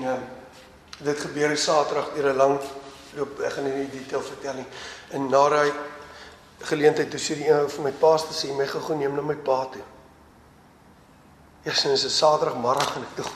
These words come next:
"Oef." Maar ek dink, "Okay, kom ek, kom ek ry, ry met hom in een Scottsdene in." Vertel vir my hoe sy hele gang waarvan hy deel was, doodgeskiet is tussen elf en veertien jaar oud. Maar hy is al eenentwintig, hy is nie geskiet nie.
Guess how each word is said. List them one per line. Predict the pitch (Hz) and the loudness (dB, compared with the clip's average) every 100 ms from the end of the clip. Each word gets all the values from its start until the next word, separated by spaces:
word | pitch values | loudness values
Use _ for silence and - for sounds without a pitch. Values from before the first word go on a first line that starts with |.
| - | -12
"Oef." | - - - - - - - - - | -14 -12 -14 -14 -18 -20 -20 -16 0
Maar | 139 143 | 4 4
ek | 139 | 4
dink, | 165 - - | 0 0 -4
"Okay, | 143 165 | -6 -6
kom | 151 160 147 | -6 -2 -2
ek, | |
kom | 151 175 | -4 -6
ek | 135 | -4
ry, | 135 143 113 | -2 -2 -4
ry | 123 139 | -2 -2
met | 143 | -2
hom | 156 | 2
in | 147 143 | 2 4
een | 147 | 2
Scottsdene | 143 - 151 - - 147 151 | 2 0 0 -2 -6 -6 -6
in." | 147 - - - - - - - - - - | -8 -12 -16 -20 -20 -20 -20 -20 -20 -20 -20
Vertel | - - 156 | -16 0 2
vir | 131 147 | 2 0
my | 143 | -2
hoe | 139 131 139 - - - - - - | -2 -4 -6 -8 -14 -18 -20 -20 -14
sy | - | -6
hele | 147 147 160 | 0 4 4
gang | 151 147 143 139 - - - - - - | 4 4 4 0 -10 -14 -18 -20 -16 2
waarvan | 139 135 143 | 2 2 0
hy | 139 | 0
deel | 139 131 | 0 -2
was, | 131 135 - - - - - - - - - - - - | 0 0 -2 -8 -16 -18 -20 -20 -20 -20 -20 -20 -20 -10
doodgeskiet | 135 147 - 165 - 160 - | 0 0 0 0 0 -2 -8
is | - | -8
tussen | 156 - 143 | -4 -4 -2
elf | 156 143 139 | 2 2 0
en | 135 | -8
veertien | - 139 - 139 | -6 -8 -6 -8
jaar | 127 123 | -8 -10
oud. | - - - - - 123 107 | -10 -14 -16 -20 -20 -20 -10
Maar | 120 | -4
hy | 120 | -2
is | 165 | -2
al | 143 | 0
eenentwintig, | 143 135 143 135 113 | 0 -2 -2 -2 -4
hy | - | -6
is | 113 | -8
nie | 131 | -8
geskiet | 131 - 117 | -10 -10 -14
nie. | - | -20